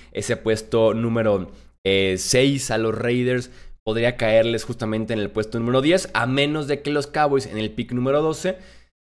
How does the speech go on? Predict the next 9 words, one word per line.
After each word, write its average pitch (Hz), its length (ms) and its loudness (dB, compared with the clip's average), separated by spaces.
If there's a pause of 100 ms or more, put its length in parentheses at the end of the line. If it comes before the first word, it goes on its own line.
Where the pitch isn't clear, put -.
(160)
se 131 100 2
les 123 160 2
salten 135 420 0
un 127 120 -4
poquito 120 320 -8
ya 117 140 2
los 120 200 0
Bears 147 280 -2
con 90 280 -14